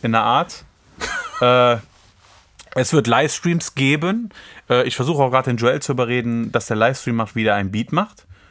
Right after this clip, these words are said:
Speaker 1: So seine
Speaker 2: Mhm.
Speaker 1: Vorgehensweise. Machen ja viele, das ist richtig. Äh, wir wollen halt mehr Formate haben, wo, also interaktive Formate, wo halt Leute,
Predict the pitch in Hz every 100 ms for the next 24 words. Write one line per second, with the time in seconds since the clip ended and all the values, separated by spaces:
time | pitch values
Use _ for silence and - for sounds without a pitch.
0 | _ - 110 113 - 123 135 151 151 151
1 | 156 151 170 - - - 135 - 160 139
2 | 123 - 143 135 110 113 117 - 113 -
3 | 104 92 - - - - - 117 117 110
4 | 104 - - - 123 113 190 165 156 151
5 | - 135 127 180 - 151 160 180 165 117
6 | 117 117 135 160 - - - - - 117
7 | 127 123 117 - - - 120 127 175 147
8 | 135 - 185 127 120 107 107 113 113 117
9 | 120 143 - 131 147